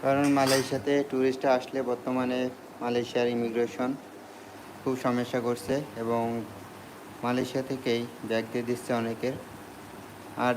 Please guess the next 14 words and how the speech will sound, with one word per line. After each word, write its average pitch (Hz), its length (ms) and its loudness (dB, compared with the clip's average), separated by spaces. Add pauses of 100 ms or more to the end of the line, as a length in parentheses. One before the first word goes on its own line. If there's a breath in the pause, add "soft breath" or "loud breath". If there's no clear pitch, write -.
(120)
যারা 127 260 6 (760)
এসে 123 140 0 (120)
পড়েছেন, 123 320 0 (120)
অনেকে 117 220 -2 (120)
কাজ 113 100 2 (100)
পাচ্ছেন 117 400 -2
না, 120 80 -2 (380)
কাজ 113 220 0
পেলেও 117 280 0 (240)
ভয়ে 107 240 2
ভয়ে 110 200 0 (200)
কাজ 107 100 -4 (100)
করতে 104 260 -6
হচ্ছে। 104 260 -6